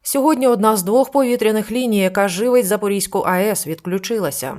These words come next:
Як повідомляє прес-служба наек «Енергоатом», у разі відмови останньої лінії на З Е С станеться черговий блекаут.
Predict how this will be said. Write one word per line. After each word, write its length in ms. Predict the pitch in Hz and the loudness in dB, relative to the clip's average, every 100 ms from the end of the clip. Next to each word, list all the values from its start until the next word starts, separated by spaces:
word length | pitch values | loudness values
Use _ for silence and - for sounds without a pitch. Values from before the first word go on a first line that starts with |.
| 127 | -4
Як 180 | 233 247 | -2 2
повідомляє 520 | 226 226 214 214 220 | 2 4 4 2 2
прес-служба 560 | 208 196 190 190 170 185 | 0 -2 -2 -4 -2 0
наек 340 | 180 175 170 | 2 0 -2
«Енергоатом», 720 | 165 170 160 170 196 226 220 202 | -2 -2 0 2 4 2 -2 -2
у 100 | 208 | 0
разі 300 | 226 220 240 | 0 0 0
відмови 440 | 240 220 233 196 | 0 0 0 0
останньої 720 | - 185 - 226 233 226 180 | 0 -2 0 2 2 0 0
лінії 400 | 175 151 143 143 | -2 -4 -6 -6
на 200 | 135 160 | -6 -4
З 60 | 151 | 0
Е 160 | 165 | 0
С 80 | 208 | 0
станеться 460 | - 202 202 196 202 | -2 -2 -2 -4 -6
черговий 560 | - 220 208 156 147 127 | -4 -2 -2 -2 -6 -6
блекаут. 680 | 151 139 175 143 123 127 | -6 -2 0 0 -2 -12